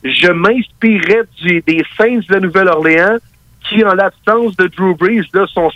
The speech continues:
cinq victoires, aucune défaite. Et puis, on marque des points quand même.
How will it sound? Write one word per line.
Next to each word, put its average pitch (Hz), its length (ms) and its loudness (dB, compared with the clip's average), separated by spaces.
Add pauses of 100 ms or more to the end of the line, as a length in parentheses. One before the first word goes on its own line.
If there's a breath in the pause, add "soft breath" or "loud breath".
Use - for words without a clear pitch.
cinq 226 300 0
victoires, 202 520 0
aucune 185 360 -2
défaite. 175 480 0 (480 loud breath)
Et 156 140 0
puis, 190 180 -2
on 180 120 2
marque 202 280 -2
des 202 160 -2
points 214 320 0
quand 180 220 0
même. 202 340 0